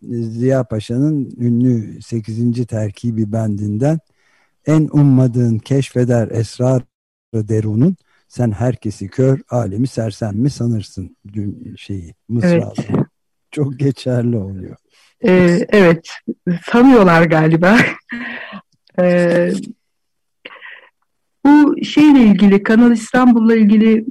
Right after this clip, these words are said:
Speaker 2: e, geçen hafta, e, konuşulan konulardan birisiydi bu, e, mesele. Bu salya meselesinin müsilajı çözeceğine dair Sayın Bakan'ın iddiası. Ee,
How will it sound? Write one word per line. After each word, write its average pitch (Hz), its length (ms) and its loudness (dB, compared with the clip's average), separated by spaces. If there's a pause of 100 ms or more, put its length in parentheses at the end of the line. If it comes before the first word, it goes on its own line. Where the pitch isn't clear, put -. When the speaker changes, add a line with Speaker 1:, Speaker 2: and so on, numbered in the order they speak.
Speaker 2:
e, 196 140 2
geçen 202 360 2
hafta, 208 680 0 (120)
e, 185 160 0 (800)
konuşulan 202 680 2
konulardan 202 760 2 (140)
birisiydi 180 680 2
bu, 165 300 0 (140)
e, - 20 -2 (480)
mesele. 180 640 2 (160)
Bu 175 180 -2 (600)
salya 175 440 4
meselesinin 175 720 2
müsilajı 175 480 2
çözeceğine 170 840 4
dair 165 440 2 (400)
Sayın 175 380 4
Bakan'ın 165 380 4
iddiası. 165 760 2 (600)
Ee, 214 260 6